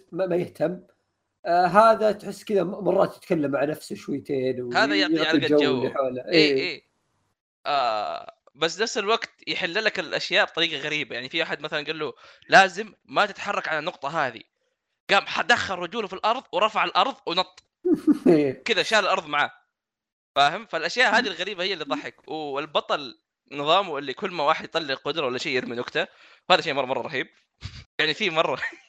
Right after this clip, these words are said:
Speaker 2: <laughs> في مرة في نص الق-، في نص قتال مرة مهم، واحد، آه، قال له كذا معلومة مرة، مرة كبيرة في الأنمي.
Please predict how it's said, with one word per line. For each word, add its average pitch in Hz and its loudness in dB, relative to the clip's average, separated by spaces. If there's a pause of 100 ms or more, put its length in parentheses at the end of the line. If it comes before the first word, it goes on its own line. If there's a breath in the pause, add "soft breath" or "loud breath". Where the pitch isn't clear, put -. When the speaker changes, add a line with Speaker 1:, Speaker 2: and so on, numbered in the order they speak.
(140)
Speaker 2:
<laughs> - -12
في 339 2
مرة 151 4
في - -12
نص 180 0
الق-، - -6
في 156 0
نص 180 0
قتال 165 4
مرة 151 0
مهم، 151 -8 (400)
واحد، 175 2 (120)
آه، 123 -2
قال 156 -4
له 131 -8
كذا 113 -4
معلومة 135 -4
مرة، 135 -4
مرة 139 -6
كبيرة 135 -4
في - -14
الأنمي. 117 -6